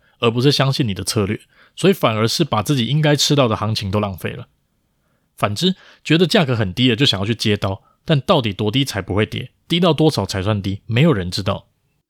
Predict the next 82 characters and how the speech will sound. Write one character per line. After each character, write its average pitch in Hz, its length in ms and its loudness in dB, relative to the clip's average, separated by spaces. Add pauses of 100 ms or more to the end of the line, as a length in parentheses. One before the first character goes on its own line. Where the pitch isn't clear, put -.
(460)
运 202 140 4
气 185 140 4
差 160 260 0
一 - 20 4
点 123 160 0
就 127 120 0
是 147 80 2
买 113 160 -2
到 113 120 0
低， 117 220 -4
但 113 160 0
不 98 80 -2
是 107 100 2
最 110 200 0
低， 98 240 -8 (240)
不 123 100 0
但 143 140 4
没 123 100 2
买 110 140 0
到 117 100 2
便 95 240 -4
宜， 90 180 -8
还 104 140 -4
硬 147 160 0
生 135 160 0
生 135 140 4
吃 - 240 2
了 113 80 4
一 - 20 0
个 107 100 0
低 131 200 -2
到 135 120 4
更 117 220 0
低 110 100 0
这 110 140 0
一 101 60 0
段 110 120 0
的 98 60 -4
亏 98 200 -4
损。 - 200 -8 (600)
那 156 100 0
运 165 180 4
气 147 200 0
好 101 180 -2
一 113 60 2
点 107 120 0
的， 92 120 -4
真 185 180 0
的 185 80 2
给 135 140 0
你 143 80 2
买 113 120 2
到 113 120 2
最 117 180 2
低 101 220 -2
了， 98 120 -4 (300)
但 170 140 2
可 123 120 0
能 110 140 2
在 147 160 4
低 156 160 0
档 127 180 0
盘 117 240 -4
整 117 160 -2
了 98 60 -2
半 131 220 0
年 98 160 0
才 95 120 -2
上 98 220 0
涨， - 240 -10 (300)
让 185 200 4
自 175 140 2
己 113 100 0
的 110 120 2
资 139 160 2
金 151 100 4
效 143 160 2
率 123 100 4
变 120 160 0
得 95 80 -4
很 85 140 -10
差。 92 300 -8